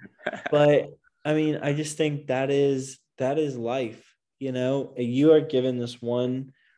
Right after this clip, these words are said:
Speaker 2: this one chance to do this thing called life,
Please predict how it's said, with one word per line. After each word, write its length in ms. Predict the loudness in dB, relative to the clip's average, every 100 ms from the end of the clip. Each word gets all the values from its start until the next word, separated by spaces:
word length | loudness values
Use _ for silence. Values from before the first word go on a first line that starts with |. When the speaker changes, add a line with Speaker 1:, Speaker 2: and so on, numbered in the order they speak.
| _ _ _
Speaker 2:
this 300 | -4 -4 -2
one 300 | 0 2 0
chance 760 | -2 -4 -4 -4 -8 -16 -20 -20 _ _ -6
to 100 | 2
do 140 | 4
this 260 | 4 2 0
thing 180 | 0
called 300 | 2 2 2
life, 420 | 0 -2 -4 -8